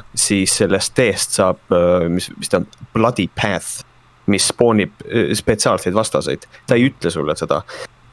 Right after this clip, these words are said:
Ja mis mind häirib, on see, et, äh, kui sa avastad mingisuguse kaardi kohta midagi uut, siis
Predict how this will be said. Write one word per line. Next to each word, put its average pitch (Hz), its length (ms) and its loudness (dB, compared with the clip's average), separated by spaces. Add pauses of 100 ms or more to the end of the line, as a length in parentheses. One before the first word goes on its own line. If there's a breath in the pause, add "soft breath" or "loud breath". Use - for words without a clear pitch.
Ja 101 520 4
mis 117 160 0
mind 113 120 0
häirib, 147 380 2
on 98 100 0
see, 135 320 2
et, - 300 -6
äh, 90 200 2 (640)
kui 127 120 2
sa 127 140 2
avastad 165 440 0
mingisuguse 98 840 -2
kaardi 135 340 0
kohta 85 220 -2
midagi 107 200 0
uut, - 500 -2
siis - 260 0